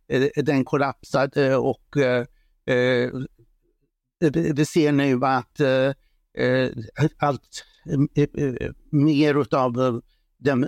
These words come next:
fina teknologin kommer inte dit. Samtidigt som ryssar åker utomlands, så de kan då köpa sig en iPhone när de k-, åker till Turkiet till exempel och, och, eh,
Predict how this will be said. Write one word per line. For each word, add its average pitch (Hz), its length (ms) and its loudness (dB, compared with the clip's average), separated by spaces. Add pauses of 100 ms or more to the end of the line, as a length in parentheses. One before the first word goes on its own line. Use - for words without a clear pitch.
(120)
fina 123 360 2
teknologin 131 760 0
kommer 131 380 0
inte 135 260 0
dit. 131 320 -6
Samtidigt 139 540 -2
som 135 260 -2
ryssar 131 360 0
åker 127 360 -2
utomlands, 139 760 -2
så 170 60 0
de 156 180 -2
kan 151 220 0
då 147 100 0
köpa 147 420 -2
sig - 240 -8 (360)
en 156 180 2
iPhone 151 580 0
när 147 80 0
de 139 280 -2
k-, - 180 -8
åker 147 340 -2
till 151 260 2
Turkiet 143 640 0
till 143 160 0
exempel 139 480 -2
och, 139 300 -2
och, 156 240 -2
eh, 135 180 0